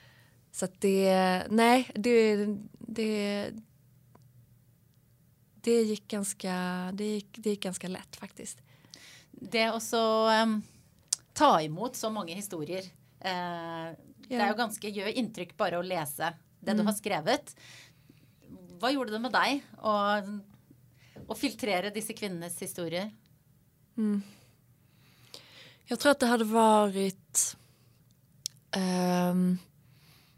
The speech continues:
Speaker 1: väldigt outhärdligt om det inte hade funnits en riktning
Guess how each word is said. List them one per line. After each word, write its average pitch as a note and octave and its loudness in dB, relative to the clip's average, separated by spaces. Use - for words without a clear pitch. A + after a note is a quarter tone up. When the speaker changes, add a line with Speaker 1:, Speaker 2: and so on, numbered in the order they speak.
Speaker 1:
väldigt G3 0
outhärdligt G#3 0
om G#3 6
det G3+ 4
inte G3+ 2
hade F3+ -2
funnits F#3 -2
en F3+ 0
riktning - -8